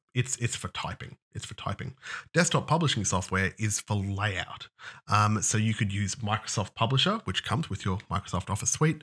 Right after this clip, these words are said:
I tend to use Adobe InDesign because that's what I'm, I'm trained in. That's what I know how to use,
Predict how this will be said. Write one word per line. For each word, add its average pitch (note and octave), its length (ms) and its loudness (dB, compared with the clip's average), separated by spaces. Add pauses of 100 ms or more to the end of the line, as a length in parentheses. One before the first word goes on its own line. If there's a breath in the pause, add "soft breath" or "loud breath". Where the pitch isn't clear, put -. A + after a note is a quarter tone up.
I F3+ 80 6
tend G3+ 220 4
to D#3+ 80 6
use C#3 220 8
Adobe A#2 760 4
InDesign A#2+ 640 6
because G#2 320 2
that's A2 300 4
what G#2 120 2
I'm, F#2 240 2
I'm F#2 120 -4
trained G2 480 0
in. E3+ 180 2
That's F2+ 240 -4
what F2+ 100 -4
I F2+ 40 -2
know F2+ 140 -2
how G2+ 140 -2
to F2+ 80 -2
use, B2 400 2